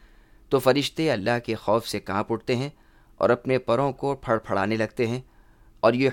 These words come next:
حکم زنجیر کی آواز کی طرح ہوتا ہے جس کو چکنے اور صاف پتھر پر کھینچا جائے، یعنی ایک سنسناہٹ کی آواز سی معلوم ہوتی ہے۔ جب فرشتوں کے دلوں سے خوف و ہراس دور ہو جاتا ہے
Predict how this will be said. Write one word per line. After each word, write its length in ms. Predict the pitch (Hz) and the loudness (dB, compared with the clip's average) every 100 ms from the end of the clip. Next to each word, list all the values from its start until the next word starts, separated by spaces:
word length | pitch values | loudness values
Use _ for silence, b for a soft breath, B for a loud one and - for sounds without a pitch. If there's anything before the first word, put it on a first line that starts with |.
| 131 | -2
حکم 320 | 131 170 190 - - | -4 -2 -2 -6 -12
زنجیر 500 | 98 120 113 139 185 | -2 0 0 -4 -6
کی 240 | 170 175 - | -6 -6 -2
آواز 500 | 107 101 113 143 - | 0 0 0 -2 -6
کی 100 | 113 | -6
طرح 240 | 87 98 - | -4 -4 -4
ہوتا 240 | 95 131 | -4 -2
ہے 120 | 127 123 b b b b | -2 -6 b b b b
جس 180 | 107 131 | -8 -4
کو 120 | 170 | -2
چکنے 360 | 156 156 175 208 | -2 -4 -2 0
اور 120 | 185 | 0
صاف 420 | 151 117 135 143 | 0 -2 -2 0
پتھر 360 | 120 - 151 127 | -4 -4 -6 -6
پر 280 | - 143 151 - | -4 -4 -6 -8
کھینچا 360 | 127 98 101 | -8 -4 -4
جائے، 300 | 98 110 143 143 b b b b | -2 -2 -2 -8 b b b b
یعنی 200 | 120 143 | 0 2
ایک 320 | - 156 165 | 2 0 0
سنسناہٹ 680 | 143 127 127 117 131 160 - | -2 -2 0 0 0 -2 -6
کی 180 | 143 | 0
آواز 300 | 107 101 123 | 0 2 0
سی 140 | - 92 | -2 -4
معلوم 320 | 90 101 104 | -4 -2 -2
ہوتی 280 | 110 110 120 | -4 -4 -4
ہے۔ 120 | 131 b b b b b | -6 b b b b b
جب 140 | 135 147 | 2 2
فرشتوں 420 | 143 160 - 233 | 0 0 -2 -4
کے 120 | 214 | -4
دلوں 260 | 131 117 151 | -2 0 0
سے 200 | - 165 | -2 -6
خوف 340 | - 123 131 | 2 0 2
و 40 | 117 | -4
ہراس 420 | 104 104 131 - | -2 0 -2 -4
دور 260 | 98 202 | 0 0
ہو 100 | 123 | 0
جاتا 340 | 82 82 90 123 | -4 -6 -2 0
ہے 140 | 151 | -2